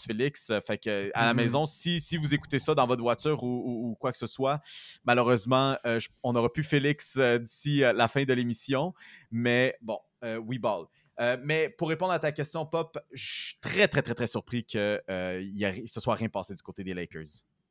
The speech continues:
Speaker 2: Mais, en tout cas,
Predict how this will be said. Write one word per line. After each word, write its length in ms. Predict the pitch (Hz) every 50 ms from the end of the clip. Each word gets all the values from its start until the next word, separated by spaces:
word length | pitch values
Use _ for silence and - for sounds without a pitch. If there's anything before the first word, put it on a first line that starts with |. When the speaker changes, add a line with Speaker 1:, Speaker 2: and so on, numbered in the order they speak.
| _ _ _ _ _ _ _ _ _ - - - - - - -
Speaker 2:
Mais, 540 | 127 123 127 135 139 143 143 139 139 - - _ _ _ _ _ _ _ _
en 100 | - 147
tout 180 | - - - 127
cas, 120 | - -